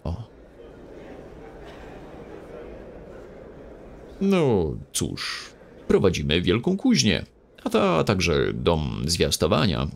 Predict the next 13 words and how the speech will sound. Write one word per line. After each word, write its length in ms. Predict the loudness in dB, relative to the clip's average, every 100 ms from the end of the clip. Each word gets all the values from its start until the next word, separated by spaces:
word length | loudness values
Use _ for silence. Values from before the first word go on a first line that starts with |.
| -2
gdzie 320 | 0 2 2
szkolimy 560 | 2 4 6 6 4
tych, 340 | 4 4 4 2
którzy 380 | 0 2 2 4
wydają 480 | 4 4 4 2
się 160 | 2 2
być 400 | 2 0 -2 -2
zdolnymi 760 | 2 4 6 4 2 0 0 -2 -6 -10 -14 -14 -10 -8
hultajami, 800 | 2 2 4 4 4 6 4 4 0 -10 -12
którzy 380 | -2 0 4 2 2
wykazali 720 | 2 2 2 2 4 4 4
się 220 | 4 4
pewnymi 560 | 4 4 4 2 2 -2